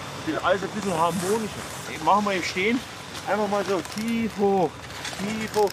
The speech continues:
Knie rein, beide Knie reindrücken, genau, und wieder hoch und wieder runter und auf die andere Seite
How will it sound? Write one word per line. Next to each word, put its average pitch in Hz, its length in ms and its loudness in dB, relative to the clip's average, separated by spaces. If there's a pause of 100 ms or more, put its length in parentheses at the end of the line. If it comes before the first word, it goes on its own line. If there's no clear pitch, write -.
(120)
Knie 220 220 0
rein, 220 340 2 (280)
beide 196 280 4
Knie 208 300 -4
reindrücken, 208 680 0 (480)
genau, 202 400 0
und 196 100 -2
wieder 190 180 2
hoch 175 560 4 (480)
und 175 140 -4
wieder 190 260 0
runter 208 480 -2
und 196 100 -2
auf 190 120 0
die 208 100 2
andere 190 320 2
Seite 123 400 2